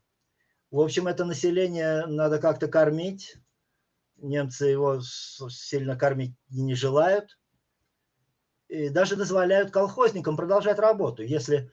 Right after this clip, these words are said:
если хотите продолжать. Но работать некому и нечем, э, потому что женщины, дети, э, технику, э, увели или её разрушили. Вы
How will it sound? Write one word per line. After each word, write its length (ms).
если 200
хотите 420
продолжать. 640
Но 100
работать 440
некому 420
и 40
нечем, 440
э, 200
потому 460
что 320
женщины, 500
дети, 580
э, 420
технику, 800
э, 60
увели 1000
или 360
её 560
разрушили. 800
Вы 280